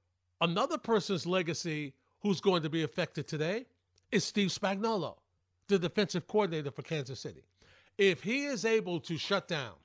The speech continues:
what is arguably one of the most potent offenses in the National Football League on average, where you've got George Kittle at tight end,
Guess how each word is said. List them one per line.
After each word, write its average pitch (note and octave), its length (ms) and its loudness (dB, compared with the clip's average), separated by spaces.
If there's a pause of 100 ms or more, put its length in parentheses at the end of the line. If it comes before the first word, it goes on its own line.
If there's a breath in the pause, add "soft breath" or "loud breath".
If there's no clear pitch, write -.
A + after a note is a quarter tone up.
(440 soft breath)
what F3 220 0
is D#3+ 140 0
arguably D#3+ 680 -2 (720)
one G3+ 240 2
of D#3+ 120 0
the E3+ 80 0
most E3 320 -2
potent A3 320 4
offenses G3 560 0
in D#3 120 -4
the D3+ 80 -6
National F3+ 360 -2
Football D#3+ 440 -2
League C3+ 240 -6 (180)
on E3+ 200 0
average, C#3 560 -6 (460 soft breath)
where D#3+ 120 0
you've E3+ 180 -2
got E3+ 200 2
George F3+ 340 0
Kittle D#3 280 -2
at C#3+ 100 -6
tight C3+ 260 -4
end, G2 180 -12